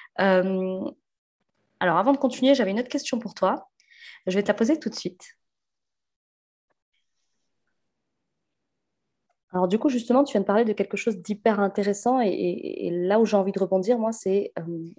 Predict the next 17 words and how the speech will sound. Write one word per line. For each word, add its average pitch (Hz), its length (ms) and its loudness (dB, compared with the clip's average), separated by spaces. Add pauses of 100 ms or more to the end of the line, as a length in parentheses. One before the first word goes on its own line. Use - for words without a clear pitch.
(320)
à 180 80 2
nous, 247 120 8
qu'est-ce 269 320 0
que - 80 -16
t'aurais 220 260 6
aimé 202 160 2
savoir 202 600 -2 (120)
concrètement 185 680 -6 (560)
cinq 233 340 0
ans 254 60 4
plus 214 180 -10
tôt 220 260 -4 (100)
par 185 100 2
rapport 185 260 2
à 196 80 2
ton 185 200 -2
activité 175 680 -8